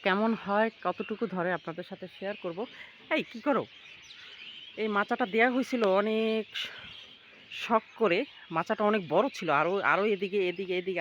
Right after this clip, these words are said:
আরও এদিকে ছিল। এখন ছোট করে ফেলা হয়েছে। এই মাচায় না কোনো গাছই ওঠে না, বুঝলাম না কেন। যারা জানেন তারা কমেন্ট করবেন তো, এটা কি ছায়ার জন্য, এখানে রোদ কম পড়ে সেজন্য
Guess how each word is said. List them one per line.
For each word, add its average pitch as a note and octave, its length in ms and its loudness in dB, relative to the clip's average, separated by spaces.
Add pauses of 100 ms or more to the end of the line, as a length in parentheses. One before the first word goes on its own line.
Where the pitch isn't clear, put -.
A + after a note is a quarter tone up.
আরও E3+ 160 -2
এদিকে E3+ 280 -4
ছিল। D#3+ 140 -8 (1120)
এখন - 220 0
ছোট C4 200 -2
করে A#3 160 2
ফেলা G3 180 0
হয়েছে। G#3 220 0
এই A3 140 0
মাচায় C#4+ 300 2
না C#4+ 40 6 (120)
কোনো C4 120 4 (120)
গাছই A3+ 360 2
ওঠে E3 220 -4
না, C#3 40 2 (100)
বুঝলাম F3+ 320 -2
না D3+ 120 0
কেন। B2+ 140 -4 (840)
যারা G3+ 240 4
জানেন G#3+ 300 2
তারা A3 140 0 (100)
কমেন্ট A3 300 4
করবেন G#3+ 320 -2
তো, B3 60 -4 (140)
এটা G3+ 160 -4
কি A3 60 -4 (100)
ছায়ার G3+ 380 2
জন্য, A#3+ 160 -2 (140)
এখানে G3+ 220 -4 (100)
রোদ G#3 140 -2 (100)
কম A#3 200 2
পড়ে B3 240 0
সেজন্য B3 300 0